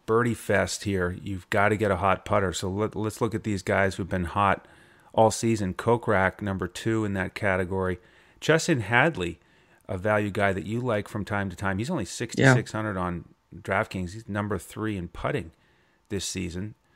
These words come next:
Speaker 2: Yeah.
Speaker 1: Uh, so he's a guy to look at. He's made the cut here before. Brendan Todd, not a long hitter,
Speaker 2: Mm.
Speaker 1: and
Speaker 2: He makes me mad. He, I've had him miss some cuts for me.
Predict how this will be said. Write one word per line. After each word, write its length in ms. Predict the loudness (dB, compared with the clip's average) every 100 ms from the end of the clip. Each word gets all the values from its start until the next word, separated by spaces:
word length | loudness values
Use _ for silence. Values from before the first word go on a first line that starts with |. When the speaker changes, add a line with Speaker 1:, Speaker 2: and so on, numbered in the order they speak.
| _ _ _ _
Speaker 2:
Yeah. 200 | 4 4
Speaker 1:
Uh, 20 |
so 300 | 2 -6 -6
he's 260 | -8 -10 -6
a 60 | 0
guy 180 | 0
to 80 | 2
look 240 | 0 -2 -2
at. 240 | -2 -2
He's 160 | -6 -6
made 160 | -6
the 80 | -8
cut 220 | -4 -2
here 120 | -2
before. 440 | -6 -8 -4 -4 -4
Brendan 480 | -2 -2 0 -4 -6
Todd, 560 | -6 -4 0 -2 -4 _ _ _ _
not 420 | 0 4 4 2 -8
a 80 | -10
long 460 | -4 0 2 2
hitter, 500 | 0 -4 -4 -4 -6 -12 -8
Speaker 2:
Mm. 40 |
Speaker 1:
and 460 | -4 -2 0 -4 0
Speaker 2:
He 100 | 8
makes 400 | 10 10 8 4
me 80 | -4
mad. 400 | 2 6 8 6 4
He, 340 | 4 2 -2 4
I've 200 | 8 10
had 200 | 10 8
him 220 | 6 4
miss 160 | 4 0
some 220 | -2 -4
cuts 320 | -2 -2 -2
for 260 | -8 -8 -6
me. 180 | -8